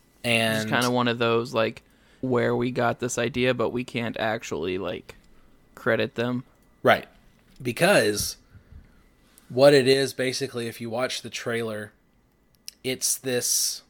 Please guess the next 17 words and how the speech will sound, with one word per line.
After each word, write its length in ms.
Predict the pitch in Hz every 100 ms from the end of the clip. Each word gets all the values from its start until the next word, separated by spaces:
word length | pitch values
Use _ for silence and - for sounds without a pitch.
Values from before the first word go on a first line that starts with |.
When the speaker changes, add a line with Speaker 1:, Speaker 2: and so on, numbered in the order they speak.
| _ _ _ -
Speaker 1:
place, 720 | 185 143 110 - - - - _ _ _ -
kinda 320 | - 123 123
like 340 | 117 113 110
Chuck 300 | - 135 113
E. 80 | 135
Cheese, 540 | - 123 104 110 - - _ _ _ _ _ _ _ -
and 720 | 113 110 110 107 107 104 - - _ _ -
there's 280 | 120 117 113
all 240 | 123 117
these 200 | 120 117
animatronics, 1080 | - 117 123 127 - 113 107 113 - - - _ _ _ _ _ _ _ _ _ -
and 800 | 120 117 117 113 113 113 - - _ _ _ _ _ _
they 260 | 120 123 123
need 200 | 123 120
a 80 | 131
security 520 | - - 269 180 113
guard. 360 | 110 98 95